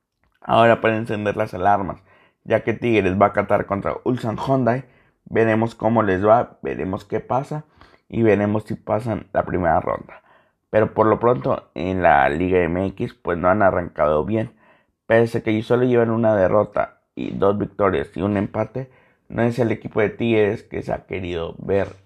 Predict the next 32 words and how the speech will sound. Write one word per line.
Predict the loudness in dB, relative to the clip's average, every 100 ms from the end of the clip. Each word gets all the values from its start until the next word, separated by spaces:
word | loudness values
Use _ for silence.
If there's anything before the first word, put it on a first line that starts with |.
| _
siempre | _ _ -6 -6 -6 -6 -6 -8 _
y | -6 -4
pues | -4 -6
esperaba | -6 0 2 2 0 -8 -20 _ _
que | -14 -8
con | -8
Carlos | -2 0 0 -2
González, | -2 0 -2 -4
que | -10
por | -8
cierto | -6 -4 -4
no | -4
jugó | -4 -6 -2 -2
por | -4 -6
lesión, | -6 0 2 2
al | 2
igual | 0 -2
que | -4 -8
Guiñac, | -4 -2 -2 -8 _ _ _
pero | 2 4 6
Leo | 6 4
Fernández | 2 -2 -2 -2 -4 -6
no | -6 -6
cumplió | -6 -10 -6 -2 0
este | 0 -4
partido. | -10 -10 -6 -2 0 -2 _ _ _ _
Veremos | 2 4 4 0
qué | 0
es | 0
lo | 0 -2
que |
sucede. | -12 -14 -12 -12